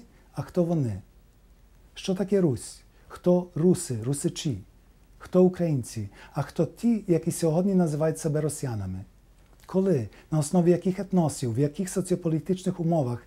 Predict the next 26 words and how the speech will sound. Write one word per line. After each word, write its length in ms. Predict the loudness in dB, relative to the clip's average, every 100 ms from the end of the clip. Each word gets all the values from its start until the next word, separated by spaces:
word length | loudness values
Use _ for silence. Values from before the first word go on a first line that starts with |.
| -18 -20 -6
цей 160 | 0
народ 340 | 2 4 4 2
виник 400 | 2 4 4 2 0
і 160 | 0 4
як 280 | 2 2
історично 520 | -4 -4 -2 -2 -2 -6
сформувався? 800 | -4 -2 -2 -2 -6 -8 -12 -14 -20 -20 _ _ -20 _ _ -20 -20 -20 -14
Адже 260 | -6 -2 0
сучасні 520 | 0 2 2 2 2
росіяни 560 | 2 2 0 0 -2 -6 -14 -16 -4
занадто 600 | 0 4 4 2 0 -2
прив'язані 600 | 0 2 2 2 0 2
до 80 | 2
імперських 580 | 0 0 -2 0 -6
стереотипів 560 | -4 -2 -2 -2 -2 0
мислення 580 | 0 -2 -2 0 0 -4 -10 -10 0
і 80 | 4
міфів, 440 | 6 4 4 2
без 200 | 2 2
яких 240 | 0 -2
себе 220 | -4 -2 2
не 100 | 2
уявляють, 680 | 2 2 2 2 0 -4 -18 -20 -6
навряд 480 | 0 0 2 4 2 0
чи 120 | -6
спроможні 720 | -2 0 2 2 0 -4